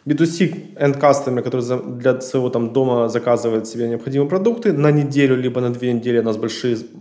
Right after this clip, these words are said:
э, такие покупки. И би ту би. Причём би ту би у нас делится на три категории. Это хорика сегмент, кафе, рестораны, бары, да, то есть, которые покупают очень много, потому что они могут экономить на закупщиках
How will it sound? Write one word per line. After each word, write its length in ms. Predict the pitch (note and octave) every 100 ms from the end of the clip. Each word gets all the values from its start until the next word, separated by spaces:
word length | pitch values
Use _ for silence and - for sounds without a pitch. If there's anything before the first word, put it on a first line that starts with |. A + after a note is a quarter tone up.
| -
э, 640 | A2 B2+ A#2 A#2+ A#2+ - -
такие 280 | - A#2+
покупки. 560 | A#2 A#2 - A#2 - - - - - - _
И 140 | A3+ A3
би 120 | F3
ту 140 | F3
би. 220 | D3 A2 G2+ - - -
Причём 220 | - D3+
би 60 | D3
ту 140 | E3+
би 80 | G3
у 40 |
нас 160 | E3+ C3+
делится 300 | D3+ C#3 C#3
на 60 | B2
три 160 | C3+
категории. 580 | C#3+ A2+ A2+ A#2 A#2 A2+ G#2+ -
Это 600 | D3+ D#3 D3 C3 B2+ A2 -
хорика 280 | G#3 A3+ G3+
сегмент, 440 | G#3 F#3 F3 E3+
кафе, 340 | E3+ D3+ D#3 D3
рестораны, 460 | C#3 C#3+ C3+ C3 B2+
бары, 320 | B2+ A#2+ A2+
да, 140 | B2+
то 100 | A#2+
есть, 120 | A2+ -
которые 240 | A#2 A2
покупают 480 | A#2+ - - B2 A#2+
очень 280 | D#3 D3+ C#3+
много, 420 | B2+ A#2+ A2 G#2 - - -
потому 220 | - A#2+
что 140 | A#2 B2
они 200 | B2+ C#3+
могут 340 | C#3 B2+ - - - -
экономить 540 | C#3 C#3 C#3 C3+ C3+
на 60 | B2+
закупщиках 540 | C3+ C#3+ D3+ -